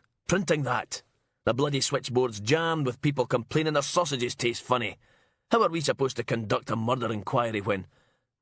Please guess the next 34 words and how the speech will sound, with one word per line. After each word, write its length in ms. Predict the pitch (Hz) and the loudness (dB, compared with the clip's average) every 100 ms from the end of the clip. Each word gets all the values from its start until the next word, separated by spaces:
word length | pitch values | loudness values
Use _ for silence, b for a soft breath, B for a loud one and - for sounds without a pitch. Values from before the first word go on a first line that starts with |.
| _ _ _ _ _ | _ _ _ _ _
Aye, 240 | 110 135 131 | 0 2 2
right. 260 | 104 120 - - _ _ _ | 0 0 -6 -18 _ _ _
It's 180 | 120 - | -2 0
my 220 | 127 147 | 0 0
fault 320 | 156 185 175 | 0 0 0
you 100 | 160 | -2
can't 320 | 147 151 147 | -2 -2 -2
catch 320 | - 139 123 120 | -2 -2 -2 -2
Wiseman. 460 | 127 127 117 90 - b b b b | 0 0 -2 -6 -8 b b b b
I 180 | - 165 | 0 0
told 280 | - 170 147 | 0 -4 0
people 260 | 151 135 127 | -2 0 0
they 100 | 123 | 2
were 120 | 120 | 0
eating 220 | 135 104 | 0 -2
dead 280 | 113 135 104 | 0 -2 0
bodies 340 | 107 131 127 | 0 2 -2
because 440 | 110 104 127 123 - _ | -4 -2 0 0 -2 _
it's 280 | - 127 - | 0 0 -4
the 160 | 117 113 | 0 -2
truth. 680 | - - 151 143 - - _ _ _ _ | 0 -2 0 -2 -6 -20 _ _ _ _
Instead 220 | - 160 | -2 0
of 80 | 143 | 2
blaming 360 | 123 143 139 110 | 2 2 2 0
me, 100 | 131 | 0
you 220 | 151 139 | 2 0
should 180 | - 113 | -2 -2
be 140 | 123 | -2
out 120 | 151 | 0
there 160 | 143 135 | 0 0
doing 300 | 117 107 143 | 2 2 2
something 360 | 143 160 147 156 | 0 -2 0 0
about 340 | 147 147 143 | 2 0 0
it. 160 | 123 | -4